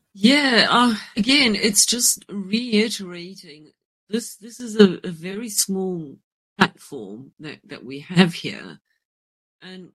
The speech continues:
while we're grateful for it, we, we need a much bigger presence. We, we need to amplify our voice. And even if it's like you disagree with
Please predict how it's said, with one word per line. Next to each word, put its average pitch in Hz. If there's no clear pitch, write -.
while 185
we're 185
grateful 185
for 226
it, 123
we, 185
we 190
need 208
a 175
much 170
bigger 147
presence. -
We, 156
we 180
need 202
to -
amplify 160
our 143
voice. 170
And 185
even 247
if 220
it's 208
like -
you 180
disagree 190
with 214